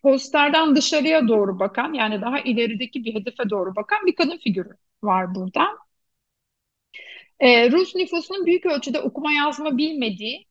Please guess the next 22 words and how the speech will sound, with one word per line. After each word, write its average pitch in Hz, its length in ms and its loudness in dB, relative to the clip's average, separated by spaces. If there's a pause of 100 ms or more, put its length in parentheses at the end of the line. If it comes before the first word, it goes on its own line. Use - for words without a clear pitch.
e, 220 40 -6 (180)
ancak 269 340 -4
dini 269 240 -2
ikonografiye 220 1000 -4
bağlılıktan 233 680 -2
kaynaklanan 220 680 -6 (160)
güçlü 254 280 0
bir 277 100 4
görsel 285 460 6
geleneğe 202 420 -2 (360)
sahip 190 340 -2
olduğu 196 640 -2
düşünüldüğünde 196 960 2
afiş, - 600 2
e, 214 100 0 (400)
Lenin'in 285 480 2
yeni 294 260 2
sosyalist 285 600 -2
cumhuriyetine 220 800 0
destek 247 420 -4
sağlamak 240 520 0
için 311 340 -6